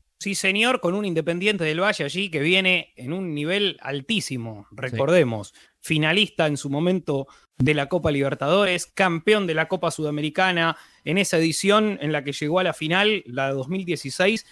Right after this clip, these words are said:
Speaker 1: eliminando nada más y nada menos que a Boca y a River, dos grandes
Speaker 2: Claro.
Speaker 1: del continente, un equipo muy fuerte, Independiente del Valle, que siempre amenaza ahora, eh, con pelearle mano a mano a los poderosos. En Paraguay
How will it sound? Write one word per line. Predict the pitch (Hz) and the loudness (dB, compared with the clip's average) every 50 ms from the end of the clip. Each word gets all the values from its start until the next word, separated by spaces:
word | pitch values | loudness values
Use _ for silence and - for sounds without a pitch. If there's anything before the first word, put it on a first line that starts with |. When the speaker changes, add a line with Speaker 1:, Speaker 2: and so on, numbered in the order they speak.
| - _ _ | -20 _ _
Speaker 1:
eliminando | - 135 151 151 147 156 175 190 196 185 160 160 | -6 -4 -4 -2 -2 0 0 0 0 0 0 0
nada | 180 185 180 170 | 0 2 0 0
más | 185 190 - - | 0 -2 -2 -4
y | 156 | -4
nada | 160 165 156 | -4 -4 -2
menos | 165 190 196 - - | -2 -2 -4 -4 -6
que | _ - 156 | _ 0 2
a | 147 | 2
Boca | 156 180 185 - 151 | 2 2 0 0 0
y | 151 143 | 0 0
a | 135 | 0
River, | 135 156 185 214 196 165 156 147 | 0 0 0 2 4 4 4 2
dos | 147 143 131 | 2 0 0
grandes | 147 165 175 175 170 147 131 131 - | 0 0 2 2 2 0 -2 -2 -2
Speaker 2:
Claro. | 107 104 104 120 147 - _ _ | -4 -4 -4 -4 -6 -10 _ _
Speaker 1:
del | - - 156 147 - | -2 -2 -2 0 0
continente, | - 143 143 139 - 151 175 202 202 185 160 - 170 170 160 _ _ _ _ - | -2 -2 -2 -2 0 2 2 2 2 2 2 2 2 2 2 _ _ _ _ -4
un | 139 143 | -2 -2
equipo | 160 151 214 208 - 214 202 | 0 2 0 2 4 6 6
muy | 196 220 269 214 214 | 8 8 8 8 6
fuerte, | 180 - 220 214 208 190 180 - - 165 165 160 - _ | 4 6 6 6 6 6 4 2 2 0 0 0 -2 _
Independiente | - 139 147 156 147 - 165 170 165 185 190 190 - 180 | -6 -2 -2 -2 -2 -2 -4 -2 0 -2 -2 -2 -2 -2
del | 170 170 180 | -2 0 0
Valle, | 196 208 202 - 196 202 190 - _ - _ _ - | 0 0 0 2 0 0 0 -2 _ -20 _ _ 0
que | - 196 | 0 2
siempre | - - 269 302 311 285 214 240 233 | 2 4 4 6 6 6 6 6 4
amenaza | 220 226 233 254 285 269 190 - - - 165 | 6 6 6 6 6 4 2 0 0 0 4
ahora, | 156 170 208 226 214 175 170 151 123 - _ - _ _ _ _ _ | 4 6 6 6 6 4 2 0 -2 -6 _ -20 _ _ _ _ _
eh, | - 143 147 147 139 135 131 - | -12 -8 -8 -6 -6 -8 -6 -2
con | 180 180 180 165 | 0 0 0 0
pelearle | - 196 190 202 214 220 226 220 214 202 202 202 - - | -2 -2 0 2 2 2 2 2 0 0 -4 -4 -4 -4
mano | 160 175 202 240 247 233 214 202 | -4 -2 2 2 2 2 2 0
a | |
mano | 196 214 220 226 226 220 214 - _ _ _ - | 2 2 2 2 2 -2 -4 -6 _ _ _ -4
a | 147 160 | -2 0
los | 175 165 - | 0 0 0
poderosos. | - - 190 185 175 175 165 160 131 - - - 120 113 107 - _ _ - | 0 0 2 2 2 2 2 0 0 -2 -4 -6 -4 -6 -6 -8 _ _ -4
En | 247 254 240 | -2 -2 -2
Paraguay | - - 226 233 233 226 233 254 277 302 320 330 302 302 _ | 2 4 4 6 6 6 6 6 6 6 6 4 2 -2 _